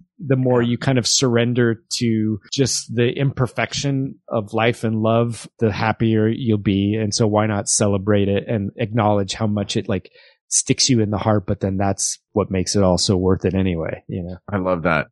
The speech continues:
Speaker 2: And I love that it, yeah, read just, I don't know the song, but looking at the lyrics of the song, it's, the poetry of it is in that,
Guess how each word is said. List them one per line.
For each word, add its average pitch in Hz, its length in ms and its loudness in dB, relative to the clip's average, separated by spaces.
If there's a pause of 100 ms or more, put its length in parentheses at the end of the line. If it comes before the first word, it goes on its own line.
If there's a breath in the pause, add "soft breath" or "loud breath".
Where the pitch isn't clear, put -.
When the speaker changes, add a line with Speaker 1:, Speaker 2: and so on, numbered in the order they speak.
(120)
Speaker 2:
And 131 100 2
I 147 40 2
love 156 240 0
that 190 100 0
it, 165 160 -2
yeah, 139 340 0
read 135 380 0
just, 143 240 0 (160)
I 120 120 2
don't 123 300 0
know 135 140 0
the 127 80 2
song, 156 240 0
but 110 80 2
looking 113 240 0
at 110 80 -2
the 110 80 2
lyrics 143 340 0
of 85 60 -8
the 95 60 -4
song, 98 280 2
it's, - 300 -2
the 120 140 2
poetry 147 600 0
of 131 160 2
it 127 180 0
is 127 320 -2
in 123 340 0
that, 104 340 2